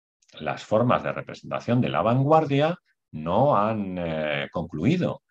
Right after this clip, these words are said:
se siguen utilizando y en muchos casos seguimos refiriéndonos a arte contemporáneo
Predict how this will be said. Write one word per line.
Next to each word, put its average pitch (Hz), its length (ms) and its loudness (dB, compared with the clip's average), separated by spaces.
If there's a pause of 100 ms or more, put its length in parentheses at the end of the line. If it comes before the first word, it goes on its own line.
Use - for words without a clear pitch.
(240)
se - 320 -8
siguen 135 440 -4
utilizando 85 840 -2
y 80 140 -4
en 71 80 -2
muchos 85 360 -4
casos 151 600 -4
seguimos 85 640 -2
refiriéndonos 107 720 0
a 73 100 -2
arte 85 220 -4
contemporáneo 120 800 2